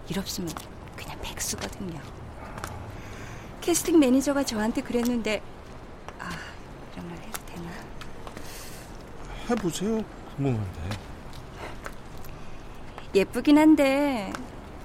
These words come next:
Speaker 1: 주연 얼굴이 아니라고. 이 바닥은 열심히 한다고 성공하는 게 아니라고.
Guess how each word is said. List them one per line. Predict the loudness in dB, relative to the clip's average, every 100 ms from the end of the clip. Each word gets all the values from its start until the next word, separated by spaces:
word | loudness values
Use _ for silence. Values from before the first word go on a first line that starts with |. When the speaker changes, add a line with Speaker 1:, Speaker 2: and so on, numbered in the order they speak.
| -2
Speaker 1:
주연 | 4 8 12 10
얼굴이 | 8 4 0
아니라고. | 0 0 0 -2 -4 -6 -8 -8 -10 -12 -10 -8 -8 -10 -8 -8 -2
이 | 0
바닥은 | 0 0 0 2 2
열심히 | 4 4 8 8
한다고 | 10 6 4 2
성공하는 | 0 -2 2 4 4
게 | 4
아니라고. | 0 0 -2 -4 -6